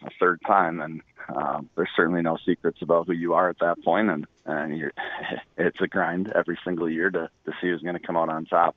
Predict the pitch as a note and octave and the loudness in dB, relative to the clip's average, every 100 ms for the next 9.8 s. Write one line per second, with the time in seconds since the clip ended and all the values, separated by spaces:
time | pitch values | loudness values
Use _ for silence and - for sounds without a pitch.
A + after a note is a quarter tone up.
0 | - D2 - - - - - - F2 E2+ | -2 -2 -4 -12 -14 -14 -16 0 2 4
1 | G#2 A2+ A2+ G2+ F#2+ D#2+ F2 E2 - E2 | 6 6 6 4 2 0 0 0 0 -2
2 | F2 E2+ - E2 E2 E2 D#2+ E2 E2 E2 | -2 -4 0 -2 -2 -6 -4 -4 -4 -8
3 | - - - - - - G2+ G2 G2+ F#2+ | -12 -16 -16 -14 -16 -4 0 4 4 2
4 | F2 F#2 F2 D2+ F2 E2+ E2 E2+ - E2 | 2 2 2 0 0 2 2 -2 -4 -4
5 | E2+ F2 F2+ D#2+ - D#2+ D#2 - D2 D#2 | -4 -4 -4 -4 -2 -2 -2 -6 -10 -8
6 | - D#2 E2 D#2 D#2 D#2+ D#2+ - D#2+ D2+ | 0 2 2 -2 -6 -8 -4 -4 -4 -8
7 | E2 E2 D#2+ D#2 _ _ _ E2 D#2+ D2+ | -12 -10 -12 -14 _ _ _ -8 -8 -8
8 | - D#2+ - D#2+ D#2+ D#2+ - D#2+ D2 D#2+ | -8 -6 -4 -4 -4 -8 -6 -6 -6 -2
9 | E2 - D#2+ E2 D#2+ D#2+ E2 | -2 -2 -6 -8 -6 -4 -6